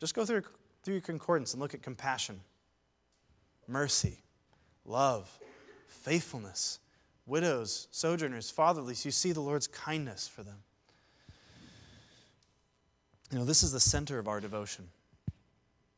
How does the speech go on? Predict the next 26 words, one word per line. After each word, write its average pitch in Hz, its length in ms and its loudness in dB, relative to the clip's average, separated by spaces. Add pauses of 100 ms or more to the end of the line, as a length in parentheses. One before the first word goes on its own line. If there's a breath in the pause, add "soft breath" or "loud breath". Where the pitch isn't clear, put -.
(120)
This 143 140 -2
is 135 140 0
the 123 80 -4
focus 160 560 2
of 143 200 -6
our 165 140 4
devotion. 180 560 0 (380 loud breath)
It's - 180 2
the 139 140 0
substance 165 680 4
of 175 100 2
our 170 120 6
devotion, 175 540 2 (320 soft breath)
but 156 80 0
it's 143 100 0
also 175 280 6
the 143 220 0
energy 143 340 -2
of 113 100 -4
our 107 100 -2
devotion. 104 460 -10 (160)
It's - 160 -8
what 147 140 -6
drives 120 420 -2
us. - 300 -8 (1160 soft breath)
Uh, - 60 -14